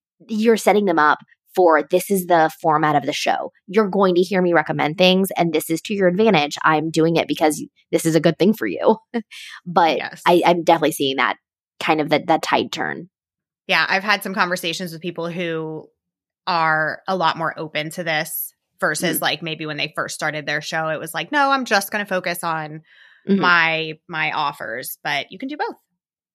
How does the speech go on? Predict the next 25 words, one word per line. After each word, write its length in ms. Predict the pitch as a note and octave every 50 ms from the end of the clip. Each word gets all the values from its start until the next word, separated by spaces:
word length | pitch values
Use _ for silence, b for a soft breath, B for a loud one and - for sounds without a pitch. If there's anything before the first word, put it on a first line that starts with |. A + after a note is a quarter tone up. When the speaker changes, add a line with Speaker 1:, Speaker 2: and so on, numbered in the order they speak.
| B B B B B
Speaker 1:
Right. 320 | A3+ A#3 G3 - - - -
And 160 | A#3 A#3+ A#3+
there's 220 | B3+ B3+ B3 G3 G#3
no, 520 | G#3+ G#3 G#3 G#3 G#3+ G3+ F#3+ F3 E3+ - - - _ _ _ _ _
there's 260 | - F3+ F#3 G3+ F#3
not, 160 | F#3+ F3 -
it's 120 | F3+ F3+ A3+
not 120 | A3+ G#3
a 60 | -
bad 240 | - D#3+ D3+ D#3 D3+
idea 320 | C#3+ D3 D#3 D3 D#3 D3
to 80 | D3+ C#3+
focus 340 | - D#3 D3 - - - D#3+
on 100 | D#3 D#3
your 160 | D#3 C#3 -
own 120 | C3+ C#3
offers 400 | B2+ A2+ C3+ - - E3+ D#3+ -
either. 400 | A#2+ C#3+ D3 - F#3 G#3 A#3 A#3+
Like, 180 | G#3+ F#3 F3 D3+
it's, 160 | C3+ B2+ -
sponsorship 480 | - F3 E3 D#3+ F3 F3 - E3+ D#3 -
is 180 | - D#3+ D3+
not 300 | E3 D3+ B2 C3 D#3 E3+
for 100 | - C4
everyone, 640 | B3 C4 C4+ C#4+ C#4+ C4+ C#4+ C#4+ C#4+ D4 D#4 D#4+